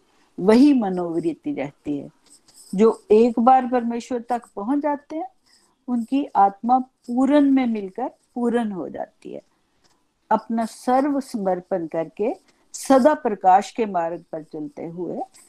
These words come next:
कभी भी हम विचलित नहीं होना और परमेश्वर का प्रेम और आनंद पाना है। हरि हरि बोल जी, हरि हरि बोल।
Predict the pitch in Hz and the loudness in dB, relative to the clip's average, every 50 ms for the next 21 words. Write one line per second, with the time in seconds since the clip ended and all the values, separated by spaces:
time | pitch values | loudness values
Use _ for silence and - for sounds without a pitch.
0 | _ _ _ _ _ _ _ - 240 233 208 254 277 247 262 269 254 247 226 202 | _ _ _ _ _ _ _ 2 4 6 6 6 6 6 6 6 6 4 2 -2
1 | - - 196 185 185 214 196 - - 214 208 220 214 - 220 220 214 214 240 254 | -6 -8 -6 -2 -2 -2 -2 0 0 0 0 0 0 0 2 2 4 6 6 8
2 | 277 269 269 269 247 262 320 381 - _ - - - - - - _ - 214 208 | 8 8 8 8 6 4 4 2 -2 _ -20 -20 -20 -20 -20 -10 _ 2 2 2
3 | 214 - 214 202 190 190 185 185 180 - - 196 180 185 - 208 220 277 427 - | 2 2 0 2 2 2 2 0 0 0 -2 -2 -4 -2 2 4 4 4 4 0
4 | - - _ _ _ _ _ _ - 185 180 175 185 202 226 254 269 294 285 - | -4 -16 _ _ _ _ _ _ 2 6 6 6 6 6 6 6 6 6 4 0
5 | - _ _ - 202 190 - - - 165 170 175 175 170 175 175 160 - - - | -10 _ _ 2 2 2 2 0 0 0 2 4 4 4 4 2 -2 -4 -2 -2
6 | - - - - - - 147 165 190 185 _ _ _ _ _ _ _ - - - | -2 -2 -2 -6 -10 -12 -14 -16 -18 -20 _ _ _ _ _ _ _ -8 2 4
7 | 190 185 180 170 165 170 151 160 156 156 160 156 156 156 160 175 202 240 339 415 | 6 6 6 4 2 0 0 -2 -4 -2 -2 -2 -2 -2 -2 0 0 0 0 0
8 | - _ _ _ _ - - - - 165 151 147 139 - - - - - - - | -2 _ _ _ _ -20 -18 -2 0 0 2 2 -2 -4 -8 -12 -12 -14 -14 -18
9 | - - | -20 -20